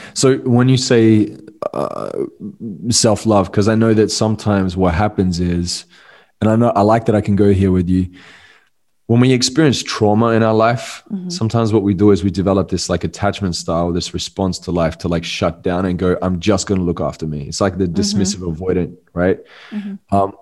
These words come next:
Speaker 1: and I, and I think it, it's interesting sometimes when I see content in the space that talks about self-love, and it's like, are they just really pushing the self-love because they've, they've been really hurt and they just are gonna meet their needs and shut themselves off from everybody else? Or is this a legitimate, like, how do we do it in a way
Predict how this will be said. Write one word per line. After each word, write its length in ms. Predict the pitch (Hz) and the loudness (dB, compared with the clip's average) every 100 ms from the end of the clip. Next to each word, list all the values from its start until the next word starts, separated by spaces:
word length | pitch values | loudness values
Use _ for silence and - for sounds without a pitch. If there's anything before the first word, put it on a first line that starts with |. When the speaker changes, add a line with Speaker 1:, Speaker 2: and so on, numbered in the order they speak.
| _ | _
Speaker 1:
and 120 | 113 | -2
I, 20 | 117 | 0
and 160 | 120 | 0
I 60 | 117 | 0
think 240 | 135 131 | 0 0
it, 100 | 131 | 0
it's 200 | - 107 | 0 2
interesting 480 | 120 117 117 107 104 | 2 2 0 2 0
sometimes 360 | - 95 101 92 | 0 0 0 2
when 100 | 95 | 2
I 60 | 90 | 0
see 260 | - 98 | 2 2
content 520 | 98 101 90 92 85 | 2 -2 0 -2 -2
in 60 | 87 | -2
the 80 | 87 | -4
space 380 | 87 90 87 - | -2 0 0 -2
that 100 | - | -6
talks 240 | 87 - | -6 -4
about 220 | 82 78 | -4 -4
self-love, 500 | - 85 85 87 87 | -2 -4 0 0 2
and 80 | 82 | 0
it's 160 | 80 - | -4 -4
like, 200 | 80 - | -6 -4
are 100 | 87 | 0
they 180 | 98 110 | 2 4
just 260 | 110 107 - | 4 0 0
really 320 | 98 101 101 90 | 2 4 4 2
pushing 540 | - - 101 90 92 | -6 -6 -4 -2 -2
the 60 | 87 | -2
self-love 540 | 101 90 - 92 80 | 0 0 0 0 0
because 440 | 85 - 87 80 | -4 -4 -2 -2
they've, 280 | 87 82 71 | -2 -4 -4
they've 160 | 87 87 | -4 -2
been 200 | 98 90 | -2 0
really 180 | 87 85 | -2 -2
hurt 540 | - 92 113 - - _ _ _ _ _ - | -2 0 0 -2 -14 _ _ _ _ _ -4
and 80 | 98 | 0
they 120 | 95 | 0
just 340 | 87 120 120 | 2 2 2
are 60 | 131 | 2
gonna 160 | 120 104 | 4 4
meet 140 | 104 | 4
their 160 | 101 101 | 4 4
needs 240 | 101 95 | 4 2
and 80 | 92 | 0
shut 180 | - 85 | -2 -4
themselves 460 | 87 - 95 - - | -4 0 0 -2 -4
off 160 | 92 90 | -2 -2
from 140 | 92 | 0
everybody 400 | 90 87 92 87 | 0 0 0 0
else? 200 | 92 110 - | 2 0 0
Or 120 | 101 | -2
is 80 | 87 | 0
this 160 | 101 - | -2 -2
a 40 | |
legitimate, 480 | 95 90 95 95 - | -2 0 0 0 -2
like, 120 | 85 | -6
how 220 | - - 120 | -4 -2 2
do 80 | |
we 100 | 127 | 4
do 240 | 104 107 104 | 4 4 2
it 80 | 98 | 2
in 80 | |
a 80 | 95 | -2
way 360 | 92 92 87 | -2 -2 -4